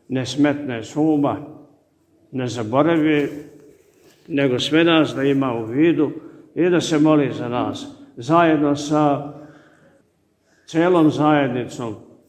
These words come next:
onih sličnih njemu, svetih otaca drevnih vremena, među kojima su i sveti Vasilije Veliki, i Grigorije Bogoslov, i Jovan Zlatousti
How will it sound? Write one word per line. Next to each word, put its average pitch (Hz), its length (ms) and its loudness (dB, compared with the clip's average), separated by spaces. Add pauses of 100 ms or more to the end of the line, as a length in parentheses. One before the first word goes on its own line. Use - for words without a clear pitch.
(640)
onih 151 360 2
sličnih 135 680 -6
njemu, 135 320 -4 (1500)
svetih 135 580 -8
otaca 135 840 -2 (360)
drevnih 120 640 -2
vremena, 104 580 -8 (240)
među 127 340 -10
kojima 143 400 2
su 123 180 -10
i 113 60 -8
sveti 135 400 -6
Vasilije 113 520 -6
Veliki, 131 460 -4
i 104 120 -10
Grigorije 110 460 -8
Bogoslov, 117 760 -8
i 110 60 -8
Jovan 127 360 0
Zlatousti 123 960 -8